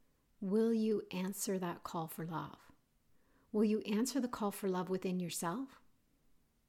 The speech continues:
Yes or no? Begin there. Then the question becomes, will you answer the call for love for those that are around you?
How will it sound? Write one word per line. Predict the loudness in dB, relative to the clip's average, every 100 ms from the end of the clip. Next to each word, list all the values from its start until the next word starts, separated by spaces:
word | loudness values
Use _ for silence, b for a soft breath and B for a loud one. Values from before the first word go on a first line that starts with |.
| _ _ _ _ _ -20 _ _ _ -12
Yes | -8 -6 -4
or |
no? | -4 -4 -8 _ _ _ _ _ _ _ -20 _ _ _ -20 _ _ _ _ -10
Begin | -2 0 2
there. | 0 -2 -6 -12 _ -20 _ _ _ _ -20 _ _ _ -20 _ _ _ -20 -20 _ _ _
Then | 6 8
the | 8
question | 8 2 2 0
becomes, | -2 -2 -2 -2 -2
will | 0 2
you | 0 -2
answer | -4 -4 -2 -4
the |
call | -4 -6 -6
for | -6 -4
love | -4 -4 -8 -14 b b b
for | 0 6
those | 6 6 2
that | 0
are | 0
around | -2 -2 -4 -6
you? | -8